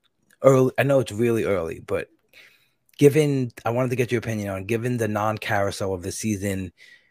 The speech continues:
this year for closers, do you think that the N F B C next year is gonna take the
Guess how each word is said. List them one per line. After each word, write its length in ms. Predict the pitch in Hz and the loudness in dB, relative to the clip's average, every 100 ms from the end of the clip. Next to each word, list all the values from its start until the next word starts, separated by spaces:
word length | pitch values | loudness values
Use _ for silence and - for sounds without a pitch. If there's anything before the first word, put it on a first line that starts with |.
| _ _ _ - | _ _ _ -8
this 240 | 107 - | -6 -4
year 260 | 95 78 - _ _ | -4 -6 -10 _ _
for 160 | - 101 | -12 -10
closers, 560 | - 90 90 67 - - | -6 -8 -8 -10 -12 -14
do 140 | 107 135 | 2 4
you 160 | 131 | 4
think 360 | 117 131 113 - | 2 0 -2 -2
that 360 | 104 98 95 - | -2 0 -2 -8
the 480 | 98 101 98 95 101 | -10 -6 -4 -6 -6
N 160 | 110 107 | -6 -4
F 180 | 101 - | -4 -6
B 120 | 98 | -8
C 240 | - 101 | -6 -6
next 340 | 98 95 - 104 | -4 -6 -8 -4
year 400 | 98 98 95 - | -2 0 -2 -6
is 160 | 104 95 | -10 -10
gonna 340 | 101 95 92 - - | -6 -4 -6 -8 -8
take 260 | 107 98 | -8 -6
the 420 | 104 101 98 95 | -4 -4 -4 -6